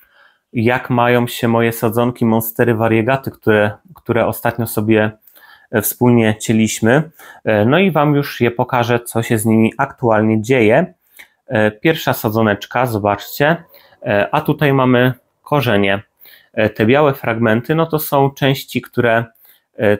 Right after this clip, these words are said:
ta monsterka sobie już wytworzyła. Akurat, e, wziąłem sadzonkę, która jest najmniej jakby ukorzeniona, e, ale zaraz wam pokażę sadzonki, które wytworzyły tych korzeni dużo więcej,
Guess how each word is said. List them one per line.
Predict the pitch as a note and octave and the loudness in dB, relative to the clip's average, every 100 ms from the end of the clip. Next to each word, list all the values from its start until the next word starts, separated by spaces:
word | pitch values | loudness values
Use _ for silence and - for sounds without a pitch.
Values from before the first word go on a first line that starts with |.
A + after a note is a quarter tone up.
| - - | -4 -4
ta | B2 B2 - - | -2 -2 -4 -6
monsterka | A2+ A#2 - B2+ A#2+ A#2+ | -2 -2 -2 -4 -4 -4
sobie | - G#2+ A2+ | -6 -4 0
już | A2 G#2+ | 0 0
wytworzyła. | A2 - A2 G#2+ G#2+ G#2 B2+ E3 - - - _ | -4 -4 -2 0 2 4 2 0 -8 -20 -20 _
Akurat, | B2+ - C#3+ C3+ - A#2+ | -8 -4 -2 -2 -2 2
e, | A#2+ | 2
wziąłem | A2+ B2 C#3 C3+ C3+ | 2 2 2 2 0
sadzonkę, | B2+ A#2 C3 - B2+ | -4 -2 -2 -2 -6
która | - B2+ A#2+ | -4 -2 0
jest | A#2+ - | -2 -2
najmniej | B2 A#2 B2+ B2 | 0 2 2 2
jakby | A#2 A2 A2 | 2 2 0
ukorzeniona, | F2 - A2+ A#2+ A2+ G#2 A2+ E3 E3+ - - - - | -2 -4 -2 0 0 2 2 0 -4 -16 -20 -14 -4
e, | G#2+ | -2
ale | A2 B2 A#2+ | 0 0 0
zaraz | B2 A#2 | 0 -2
wam | A#2 A#2+ | -2 -4
pokażę | - - A#2 A2+ | -4 -4 -4 -4
sadzonki, | - G#2+ A2+ A#2+ - | -4 -4 -2 -4 -8
które | - A2+ A2 A2 - _ | -10 -2 -2 -2 -6 _
wytworzyły | A2 A#2 - A2+ A#2 A2+ | -6 -6 -2 -4 -2 -4
tych | A#2 - | -6 -8
korzeni | A2+ A2+ A2+ G#2+ | -2 2 2 2
dużo | A2 A2 | 2 2
więcej, | G#2 G#2 G#2 C#3+ F3+ | 2 0 0 0 0